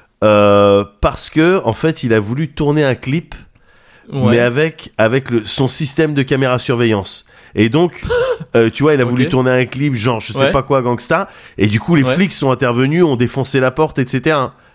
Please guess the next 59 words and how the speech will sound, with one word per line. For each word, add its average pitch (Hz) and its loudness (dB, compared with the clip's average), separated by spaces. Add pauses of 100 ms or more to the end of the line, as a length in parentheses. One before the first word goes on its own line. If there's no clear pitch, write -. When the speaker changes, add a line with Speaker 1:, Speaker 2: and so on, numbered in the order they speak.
(140)
Speaker 2:
Mm, 151 0
Speaker 1:
Alors 117 2
Speaker 2:
mm. 135 -12
Speaker 1:
que 143 -6
lui, 185 2
il 175 2
voulait 131 4
juste 156 -4
utiliser 147 0
les 135 2
images 143 0
de 135 -2
surveillance 135 0
de, 120 2
de 110 -2
sa 127 -2
maison. 113 -2 (340)
Et 98 0
les 104 2
flics, 143 -6
Speaker 2:
D'accord. 151 0
Speaker 1:
ils - 0
sont 113 -2
pas 123 -2
contents. 120 -4 (880)
Speaker 2:
Ok. 170 -2
Speaker 1:
Et 117 4
lui 123 2
Speaker 2:
Ouais. 143 2
Speaker 1:
non 156 2
plus, 214 2
il 190 2
dit, « 180 2
Ah, 202 4
qui 202 -8
c'est 240 -4
qui - -4
va 220 0
me 170 -2
rembourser 160 0
ma 156 2
porte ? » 139 -4
Et 110 0
on 117 2
lui 135 4
dit, « 151 4
Mais 147 2
t'es 247 0
con, - 0 (260)
euh, 175 2
nous 254 -2
on 277 2
a 240 2
cru 262 -4
qu'il 233 -4
y 226 2
avait 202 2
un - 2
problème. » 320 2